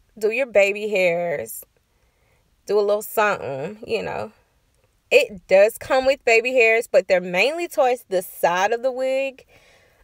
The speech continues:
Um, I didn't understand that, and I didn't use 'em. <laughs> But, yeah. No, this hair is gorgeous.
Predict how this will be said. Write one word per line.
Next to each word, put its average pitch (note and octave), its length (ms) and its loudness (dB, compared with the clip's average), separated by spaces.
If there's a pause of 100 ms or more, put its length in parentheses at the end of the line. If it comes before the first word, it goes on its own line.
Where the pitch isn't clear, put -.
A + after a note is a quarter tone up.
(120)
Um, F#3+ 540 -2 (2500)
I A3+ 220 2
didn't G3+ 300 -4
understand F3+ 540 -4
that, E3 320 -4 (460)
and F3+ 200 -2
I E3+ 100 -2
didn't D#3+ 320 -6
use E3 240 -8
'em. F#3 240 -10 (480)
<laughs> G#3 480 -4
But, F3 540 -4 (800)
yeah. B3+ 640 -4 (600)
No, B3 320 -6
this C#4 220 -12
hair C#4 400 -8
is A3 340 -10 (680)
gorgeous. A3 1000 -4